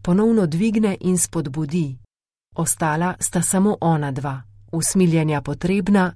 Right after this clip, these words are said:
in usmiljenje. Kaj storiti, da bi vzljubili usmiljenje? Da bi premagali strah pred spovedjo?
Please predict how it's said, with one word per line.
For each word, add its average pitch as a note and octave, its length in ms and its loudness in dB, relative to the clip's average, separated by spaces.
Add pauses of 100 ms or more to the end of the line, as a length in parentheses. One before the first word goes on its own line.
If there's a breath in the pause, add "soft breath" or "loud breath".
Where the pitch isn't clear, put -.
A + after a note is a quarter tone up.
in F3 180 6
usmiljenje. C#3+ 840 4 (580)
Kaj E3+ 160 2
storiti, A3 520 2
da E3 100 4
bi E3+ 120 4
vzljubili E3+ 600 4
usmiljenje? D3 880 2 (420)
Da E3 140 0
bi D#3+ 120 0
premagali E3 600 -2
strah E3+ 460 -2
pred D3 240 -6
spovedjo? C#3+ 640 0